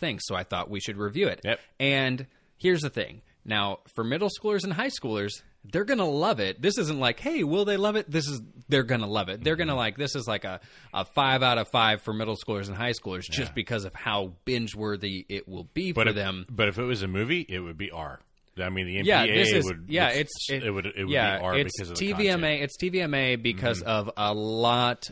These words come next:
Speaker 1: of swearing. Not
Speaker 2: Lot
Speaker 1: as
Speaker 2: of
Speaker 1: much,
Speaker 2: language.
Speaker 1: it's not as much T V M A for the violence. There's, like, some, like, most of the violence is suggested or you see the aftermath of it, and it's not as cra-, it's, like, nothing, nothing, nothing compared to The Boys.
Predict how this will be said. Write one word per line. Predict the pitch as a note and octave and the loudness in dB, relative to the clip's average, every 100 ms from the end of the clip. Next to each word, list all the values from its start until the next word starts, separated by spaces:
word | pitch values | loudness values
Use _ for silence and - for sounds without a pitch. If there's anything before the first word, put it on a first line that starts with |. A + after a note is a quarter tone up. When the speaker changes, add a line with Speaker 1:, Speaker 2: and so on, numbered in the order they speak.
| - | -4
Speaker 1:
of | G2+ G#2 G2 - | 0 0 0 -6
swearing. | - - G2 G2 F2 E2+ G2 - | -8 -8 -2 0 0 -4 -10 -8
Not | D#3 G3 B3+ | -2 2 2
Speaker 2:
Lot | C#4+ | 2
Speaker 1:
as | G#3 | -2
Speaker 2:
of | A#3+ | -2
Speaker 1:
much, | G3 F#3 | -2 -2
Speaker 2:
language. | F#3+ F#3+ | 0 -2
Speaker 1:
it's | - | -2
not | G#3+ C4+ D4+ | -6 -4 -2
as | D4 A#3 | -2 -2
much | A3+ - - | -2 -4 -8
T | - G#3+ | -4 0
V | G3 | 2
M | F#3+ | 2
A | F3 | 0
for | E3+ F3 | 0 -2
the | C3 | 0
violence. | A2+ G#2+ G#2+ A2+ - | 4 4 4 0 -2
There's, | G#3+ G3+ | -4 -2
like, | G3+ F3+ - | -2 -2 -4
some, | D#3 D#3 D3+ - - - _ | 0 0 -2 -8 -20 -20 _
like, | D#3 D3 | -4 -2
most | F#3 A#3+ B3 | 0 0 0
of | G#3 | -2
the | D#3+ | 2
violence | D#3+ D#3+ D3+ D3+ - | 2 2 0 -4 -4
is | C3 C3+ C3 - | -2 -2 -2 -6
suggested | C#3 A#2+ C3+ B2 C3+ | -6 -2 -2 -2 -4
or | B2 | -2
you | A#2+ | -2
see | - | -2
the | B2 G#2+ | -2 2
aftermath | G#2+ G#2+ A2+ G#2+ G#2 G2+ | 2 2 -2 0 2 2
of | A2 G#2 | 0 0
it, | A2 C#3+ | 0 -2
and | E3+ | -6
it's | E3 F#3+ | -6 -4
not | E3 | -4
as | C#3+ - | -4 -2
cra-, | B2+ | -2
it's, | B2 - | -2 -2
like, | G#2 F#2+ | -4 -2
nothing, | A#2 D3 D3 - G2 F#2 G#2+ C#3+ | 0 2 2 0 -4 -4 -4 -2
nothing, | B2+ A2+ G#2 A#2 E3 | -2 -4 -4 -4 0
nothing | F3+ D3 A#2+ G#2 | 0 0 -2 -2
compared | A#2+ A2+ G#2 | -4 -2 -2
to | F#2+ | -2
The | F#2+ | -4
Boys. | A2+ G2+ F#2 | 0 0 -2